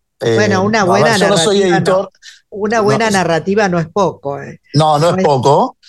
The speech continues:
Speaker 2: No.
Speaker 1: pero a veces un, que te deje una enseñanza, bueno,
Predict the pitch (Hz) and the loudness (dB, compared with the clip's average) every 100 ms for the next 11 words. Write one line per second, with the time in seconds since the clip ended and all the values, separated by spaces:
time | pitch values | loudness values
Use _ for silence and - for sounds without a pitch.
0 | - - 151 139 131 139 147 143 156 160 | -18 -8 -2 2 2 2 0 0 -2 0
1 | 160 151 147 143 139 135 131 160 139 151 | 2 2 2 0 -2 -4 0 -2 0 -2
2 | 143 139 120 135 135 143 135 135 123 147 | 0 -2 -2 -2 0 0 0 -2 -4 -2
3 | 131 127 127 127 127 180 131 123 | 0 2 2 0 0 0 -2 -4